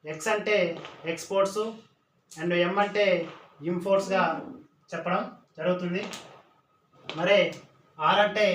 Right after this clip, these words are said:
రిసీట్స్ అని, రిసీట్స్ అంటే రాబడులు, పి అంటే పేమెంట్స్ అంటే చెల్లింపులుగా చెప్పడం జరుగుతుంది. అదేవిధంగా ఎన్ఎఫ్ఐ అంటే net factor income from abroad-గా చెప్పుకోవడం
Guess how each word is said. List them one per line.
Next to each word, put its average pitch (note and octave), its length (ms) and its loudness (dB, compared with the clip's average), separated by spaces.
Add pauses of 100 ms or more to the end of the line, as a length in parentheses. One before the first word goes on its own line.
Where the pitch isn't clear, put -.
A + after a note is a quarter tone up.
(360)
రిసీట్స్ F#3+ 400 -4
అని, G#3 140 0 (880)
రిసీట్స్ F#3+ 340 -4
అంటే F3+ 200 0
రాబడులు, F#3+ 420 2 (640)
పి F#3 80 -8 (120)
అంటే G3+ 240 0 (440)
పేమెంట్స్ F#3+ 460 0 (100)
అంటే F3+ 140 0 (160)
చెల్లింపులుగా F3+ 580 -2 (680)
చెప్పడం F3+ 300 -2
జరుగుతుంది. F3 300 0 (480)
అదేవిధంగా G#3+ 420 0 (140)
ఎన్ఎఫ్ఐ G#3+ 360 2 (100)
అంటే G3 180 2 (420)
net F3+ 180 -4 (160)
factor F#3 380 0 (100)
income F#3 320 -2 (440)
from F3 240 -4
abroad-గా F3+ 440 2 (580)
చెప్పుకోవడం E3+ 400 0